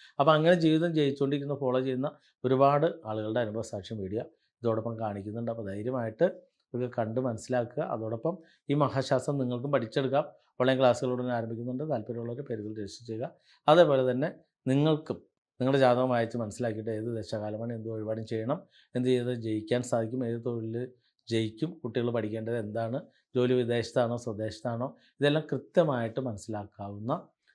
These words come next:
ഇരുപത്തേഴ് പേജുകളുള്ള ജാതകങ്ങൾ ഇവിടുന്ന് എഴുതി നൽകുന്ന ആവശ്യമുള്ളവർ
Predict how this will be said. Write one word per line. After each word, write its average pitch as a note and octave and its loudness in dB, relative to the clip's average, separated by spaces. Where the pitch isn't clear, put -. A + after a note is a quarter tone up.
ഇരുപത്തേഴ് A#2 0
പേജുകളുള്ള G#2+ -4
ജാതകങ്ങൾ G2+ -10
ഇവിടുന്ന് G#2+ -10
എഴുതി G2+ -10
നൽകുന്ന G#2+ -12
ആവശ്യമുള്ളവർ G#2+ -8